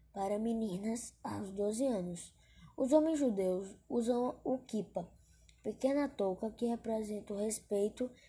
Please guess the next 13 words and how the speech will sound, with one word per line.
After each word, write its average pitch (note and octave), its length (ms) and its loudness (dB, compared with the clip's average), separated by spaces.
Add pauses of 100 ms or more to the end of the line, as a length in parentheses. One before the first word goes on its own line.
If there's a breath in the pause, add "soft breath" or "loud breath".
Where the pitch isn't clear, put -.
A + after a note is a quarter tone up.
(200 loud breath)
a G#3+ 140 -2
Deus G3 320 0
nos A3+ 260 -2
momentos G#3+ 640 -4
de G#3+ 100 -2
o-, G#3+ 160 0
das G#3 220 -2
orações. G#3 640 -4 (800 soft breath)
Nas B3 180 -4
sinagogas F#3+ 680 0
existe G3+ 420 -8
uma F#3+ 360 -6
arca G#3 220 -12